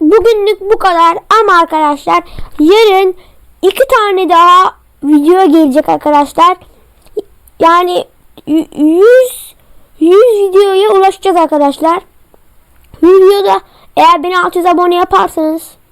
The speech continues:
çok mutlu olurum. Ve arkadaşlar çok teşekkür ederim beni beş yüz elli üç abone yapmanıza. Şuradan teşekkür ederim arkadaşlar. Hadi görüşürüz arkadaşlar. Yarın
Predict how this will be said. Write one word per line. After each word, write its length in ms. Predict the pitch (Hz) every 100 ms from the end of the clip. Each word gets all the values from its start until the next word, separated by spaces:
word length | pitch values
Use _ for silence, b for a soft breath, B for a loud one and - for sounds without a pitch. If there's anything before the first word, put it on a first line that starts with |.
| _ _ _ _ _ _ -
çok 160 | 427 349
mutlu 240 | 349 359
olurum. 400 | 349 285 247 220 - _ _ _ b b b b b _ _ 302
Ve 160 | 370 381 381
arkadaşlar 600 | 320 349 381 370 339 339 330 b _
çok 120 | 381 339
teşekkür 420 | 370 349 392 330
ederim 320 | 320 320 302
beni 280 | 330 311 285
beş 300 | 339 320 330
yüz 220 | 294 - 466 508
elli 380 | - 359 339 320
üç 440 | 330 - 415 415 - -
abone 380 | 320 311 311 302
yapmanıza. 600 | 294 294 294 294 320 320 B B B B - -
Şuradan 340 | - 403 403
teşekkür 360 | 381 370 359 392
ederim 300 | 311 359 359
arkadaşlar. 600 | 349 370 349 330 359 359 b b b
Hadi 220 | - 392 359
görüşürüz 420 | 381 370 392 370
arkadaşlar. 420 | 370 370 359 359
Yarın 540 | 320 403 494 466 466